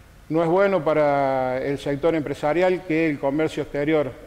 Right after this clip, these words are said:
eh, esté cerrado totalmente, tampoco es bueno que,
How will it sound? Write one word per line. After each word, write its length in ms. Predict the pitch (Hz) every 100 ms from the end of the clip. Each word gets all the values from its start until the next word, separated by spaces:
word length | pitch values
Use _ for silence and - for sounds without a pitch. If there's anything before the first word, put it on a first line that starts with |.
| -
eh, 460 | 127 120 117 117 -
esté 240 | 117 139
cerrado 480 | - 139 151 143 139
totalmente, 680 | 143 147 175 196 196 208 208 - - - - -
tampoco 800 | 175 175 - 190 - 185 175 170
es 120 | 156 147
bueno 380 | 160 165 170
que, 340 | 165 156 170